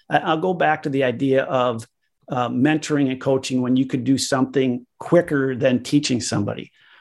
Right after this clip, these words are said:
My dad on weekends would always have the, what the, the infamous honeydew list, right? Check this, fix this, fix this, right? So he had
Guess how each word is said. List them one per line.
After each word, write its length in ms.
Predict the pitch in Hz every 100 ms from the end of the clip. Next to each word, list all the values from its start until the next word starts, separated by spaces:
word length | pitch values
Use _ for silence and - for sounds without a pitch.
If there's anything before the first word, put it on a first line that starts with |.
| _
My 220 | 165 214
dad 520 | 233 196 175 143 127 139
on 220 | 143 143
weekends 640 | 143 175 180 120 107 113 -
would 140 | 139
always 400 | - 151 180 170
have 240 | 147 147 131
the, 100 | -
what 120 | 135
the, 260 | - 131 139
the 200 | 139 135 147
infamous 340 | 151 156 151
honeydew 540 | - - 160 135 113 110
list, 340 | 110 110 -
right? 240 | 110 120 - -
Check 300 | - 151 147
this, 240 | 147 143 -
fix 340 | - 143 -
this, 220 | 143 135
fix 240 | - 139 -
this, 220 | 135 -
right? 160 | 139
So 140 | 135 143
he 180 | 185 202
had 400 | 190 175 156